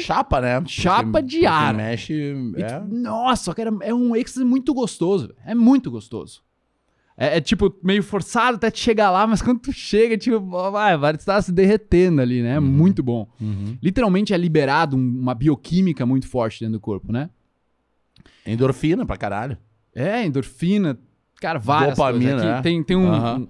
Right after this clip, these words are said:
Speaker 2: é um... é um choque do sistema, sistema nervoso autônomo ali, entre o simpático e parasimpático.
Speaker 1: Sim.
Speaker 2: Isso aí pra mim, cara, é muito interessante,
Speaker 1: Eu
Speaker 2: mas
Speaker 1: também, bah, eu adoro.
Speaker 2: Cara, de fato que eu descobri disso aí, mudou minha vida completamente.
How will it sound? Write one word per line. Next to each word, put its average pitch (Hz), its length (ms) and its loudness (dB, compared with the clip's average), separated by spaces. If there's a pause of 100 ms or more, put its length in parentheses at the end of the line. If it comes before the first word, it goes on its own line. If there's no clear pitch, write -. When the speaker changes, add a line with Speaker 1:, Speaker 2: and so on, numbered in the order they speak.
Speaker 2:
é 151 120 0
um... 170 180 2
é 160 100 2
um 160 100 4
choque 220 380 0
do 180 60 -4
sistema, 180 600 -2
sistema 175 300 -4
nervoso 160 640 0
autônomo 143 500 2
ali, 131 200 4
entre 131 200 -2
o - 40 -12
simpático 139 480 -4
e - 20 -20
parasimpático. 131 720 -8
Speaker 1:
Sim. 95 280 -6
Speaker 2:
Isso 107 140 -6
aí 160 80 -2
pra 160 160 -4
mim, 180 360 -4 (420)
cara, 139 180 -4
é - 20 -2
muito 151 220 -2
interessante, 151 640 -4
Speaker 1:
Eu 110 100 -2
Speaker 2:
mas 127 80 0
Speaker 1:
também, 110 340 0
bah, 101 220 0
eu 95 80 0
adoro. 95 320 -2 (1040)
Speaker 2:
Cara, 147 180 0
de 101 100 -8
fato 160 200 0
que 185 60 2
eu 160 40 0
descobri 160 320 -4
disso 151 140 -6
aí, 147 140 0 (1300)
mudou 127 260 -2
minha 185 140 0
vida 165 240 -2
completamente. 170 600 -4